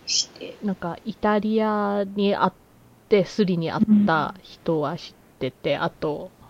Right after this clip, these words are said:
Speaker 2: えー、ポルトガル
Speaker 1: うん。
Speaker 2: であっ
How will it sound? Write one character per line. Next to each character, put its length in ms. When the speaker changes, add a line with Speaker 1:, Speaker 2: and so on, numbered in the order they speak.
Speaker 2:
え 260
ー、 100
ポ 100
ル 100
ト 160
ガ 180
ル 160
Speaker 1:
う 40
ん。 100
Speaker 2:
で 100
あ 80
っ 80